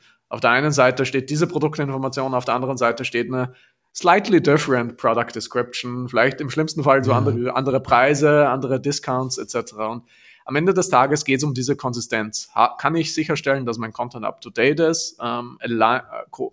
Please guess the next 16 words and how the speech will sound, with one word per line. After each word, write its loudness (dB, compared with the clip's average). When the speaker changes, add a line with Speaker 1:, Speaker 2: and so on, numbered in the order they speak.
Speaker 1:
cohesive 0
ist? -4
Und 2
das -2
ist -2
mal 4
ein -6
Cleanup-Thema, -2
äh, -12
first -2
and -6
foremost -2
auf -6
der 0
eigenen -2
Webseite. -8